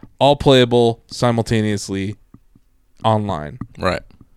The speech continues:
Speaker 1: That was kind of my dream for that. And I just, I don't think we're ever gonna see it.
Speaker 2: No.
Speaker 1: Uh, which is, it's okay.
Speaker 2: Yeah.
Speaker 1: Um, yeah.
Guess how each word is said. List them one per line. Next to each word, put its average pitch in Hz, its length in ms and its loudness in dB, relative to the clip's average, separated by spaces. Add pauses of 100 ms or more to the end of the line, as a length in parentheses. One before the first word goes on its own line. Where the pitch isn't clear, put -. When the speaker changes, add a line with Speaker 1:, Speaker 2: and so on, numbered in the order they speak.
(220)
Speaker 1:
That 120 260 2
was 120 180 2
kind 123 220 2
of 107 80 0
my 101 140 -2
dream 95 340 -8
for - 180 -8
that. 78 300 -6
And 107 220 -10
I 101 120 -4
just, - 300 -10
I 113 60 -8
don't 135 140 -6
think 131 140 -6
we're 117 100 -2
ever 107 140 -4
gonna 92 160 -10
see 104 280 -12
it. - 100 -18 (260)
Speaker 2:
No. 85 380 -8 (440)
Speaker 1:
Uh, 98 300 -8
which 101 200 -12
is, 113 380 -10
it's - 160 -12
okay. - 340 -8 (200)
Speaker 2:
Yeah. - 180 -12 (300)
Speaker 1:
Um, 101 680 -4 (840)
yeah. 117 340 0